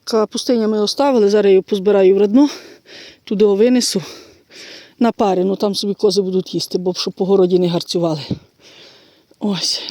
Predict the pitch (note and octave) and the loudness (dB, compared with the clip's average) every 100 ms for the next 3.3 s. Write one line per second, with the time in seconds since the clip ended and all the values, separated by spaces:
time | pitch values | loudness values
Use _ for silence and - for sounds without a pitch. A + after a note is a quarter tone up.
0 | - A#3 A3+ G#3+ G#3+ - G3 G3 G3 F#3+ | -4 -4 -2 -2 -2 -2 -4 -2 -2 -2
1 | F3+ E3+ - - - _ - - - - | -4 -6 -8 -12 -14 _ -20 -20 -20 -20
2 | _ - F3+ F#3+ F3+ E3+ D#3 G3 F3 E3+ | _ -12 -2 0 0 -2 -4 -6 -4 -2
3 | D#3+ - | -4 -8